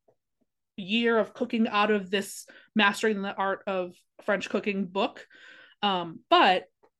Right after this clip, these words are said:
Julia Child wasn't really impressed with this. So this woman was blogging while Julia Child was alive and publishes the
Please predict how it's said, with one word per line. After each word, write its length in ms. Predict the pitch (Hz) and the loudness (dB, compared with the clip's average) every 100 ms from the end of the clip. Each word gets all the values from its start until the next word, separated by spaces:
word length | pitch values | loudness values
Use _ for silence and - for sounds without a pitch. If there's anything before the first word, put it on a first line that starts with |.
| _ _ _ _ _ _ _ | _ _ _ _ _ _ _
Julia 300 | 214 262 285 | -2 0 0
Child 460 | - - 285 285 226 | 0 2 4 4 2
wasn't 280 | 240 269 240 | 0 -2 -4
really 180 | 254 226 | -2 -2
impressed 420 | 202 185 180 - | -6 -8 -10 -8
with 140 | 220 | -6
this. 360 | 233 240 - - - - _ | -4 -4 -8 -20 -20 -20 _
So 120 | - | 0
this 180 | 220 220 | 0 2
woman 280 | 262 330 330 | 2 4 4
was 160 | 254 185 | 2 0
blogging 760 | 196 196 208 214 175 156 160 196 | -2 2 2 2 -2 -6 -12 0
while 260 | 202 240 | 2 4
Julia 260 | 226 254 254 | 2 0 0
Child 260 | 254 220 | 0 -2
was 100 | 208 | -2
alive 600 | 196 208 233 202 151 - - _ _ - 202 | -4 0 0 0 -2 -12 -20 _ _ -12 -10
and 180 | 185 | -10
publishes 600 | - 233 233 220 226 202 | -2 2 4 2 0 -4
the 180 | - 160 | -6 -12